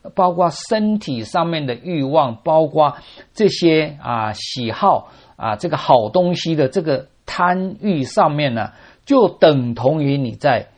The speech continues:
向外邦人放纵私欲的意思。所以第四章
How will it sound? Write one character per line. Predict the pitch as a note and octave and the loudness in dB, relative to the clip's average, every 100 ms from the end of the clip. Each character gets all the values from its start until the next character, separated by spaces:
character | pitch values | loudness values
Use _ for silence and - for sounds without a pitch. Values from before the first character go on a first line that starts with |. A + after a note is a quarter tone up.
| _ | _
向 | - C#3 A2+ D3 | -4 -2 -2 2
外 | F#3+ D#3 A2+ | 2 4 2
邦 | C3+ C#3+ | 0 0
人 | B2 G2+ | -2 -4
放 | G#2 E3+ C3 G#2+ | -4 -2 0 -2
纵 | C3+ A2+ | -4 -6
私 | - C3+ B2 | -8 -8 -6
欲 | B2 | -6
的 | G#2+ | -8
意 | G2 A#2 | -8 -10
思。 | F#2+ - | -12 -10
所 | - A3+ | -2 -2
以 | |
第 | G#3+ A#3+ | 0 -2
四 | - A#3+ | -2 -2
章 | F#3 F3+ | 0 0